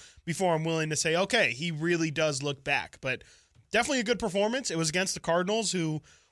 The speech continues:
we've seen can be frisky, but they, the Cardinals also didn't look like the Cardinals, uh, of the past couple weeks. They didn't look like the, the Cardinals team that beat the, the Cowboys. They didn't look like the Cardinals team that gave the Niners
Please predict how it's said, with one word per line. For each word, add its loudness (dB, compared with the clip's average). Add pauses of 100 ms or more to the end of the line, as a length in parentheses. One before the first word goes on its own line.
we've 0
seen 2
can 2
be -2
frisky, 2
but 0
they, 2 (180)
the -2
Cardinals 0
also 2
didn't 0
look -2
like -2
the -8
Cardinals, -2 (360)
uh, 2
of -2
the -2
past 2
couple -4
weeks. -4
They -4
didn't -4
look -6
like -2 (360)
the, -2
the -6
Cardinals 0
team -4
that 0
beat -4
the, -2
the -2
Cowboys. 0
They -2
didn't -2
look -4
like 0
the -8
Cardinals -2
team -8
that -2
gave -4
the -6
Niners -2